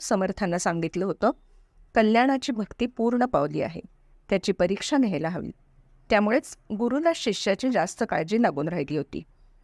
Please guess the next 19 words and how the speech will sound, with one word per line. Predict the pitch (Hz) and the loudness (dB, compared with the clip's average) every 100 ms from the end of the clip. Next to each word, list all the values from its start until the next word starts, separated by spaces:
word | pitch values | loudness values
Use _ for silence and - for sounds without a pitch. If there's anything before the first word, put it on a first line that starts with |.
| _ | _
समर्थांचा | - 269 233 247 269 240 220 226 | -2 4 4 4 2 0 2 2
कल्याणावर | 233 202 185 196 208 214 226 - | 2 2 2 0 0 -2 -4 -2
पूर्ण | 262 311 | 2 4
विश्वास | 311 226 - 175 190 | 4 2 0 -2 -2
होताच, | - 254 214 - - - _ _ _ _ | -4 -2 -2 -2 -6 -14 _ _ _ _
"पण | 285 311 | 2 2
तू | |
परीक्षेला | - 226 233 - 277 262 | 4 2 2 2 2 4
निघालेस | 220 233 233 233 - | 4 2 2 0 -2
की | 254 | -2
आईला | 202 196 226 | 0 2 0
कशी | 226 214 | -2 -2
काळजी | 226 185 175 214 | 0 0 0 -4
लागते | 240 - | -2 0
ना, | 320 - 170 _ - | 0 0 -6 _ -4
तसंच | 240 339 - | 0 0 0
होतं | 160 - | -4 -6
हे." | 147 - _ _ _ _ _ - | -8 -12 _ _ _ _ _ 0
कल्याण | 214 190 208 262 | 2 4 4 4